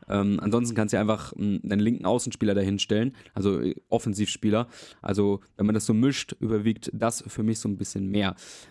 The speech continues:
M, möchtest du noch so ein bisschen was so dazu sagen, wie du so die Offensive dann einschätzt? Also ist es dann so für dich so, okay, äh,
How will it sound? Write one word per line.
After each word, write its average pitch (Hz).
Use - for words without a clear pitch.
M, 113
möchtest 147
du 190
noch 190
so 185
ein 156
bisschen 156
was -
so 127
dazu 123
sagen, 120
wie 127
du 123
so 110
die -
Offensive 123
dann 160
einschätzt? -
Also 110
ist 131
es 147
dann 143
so 131
für 131
dich 135
so, 123
okay, 113
äh, 107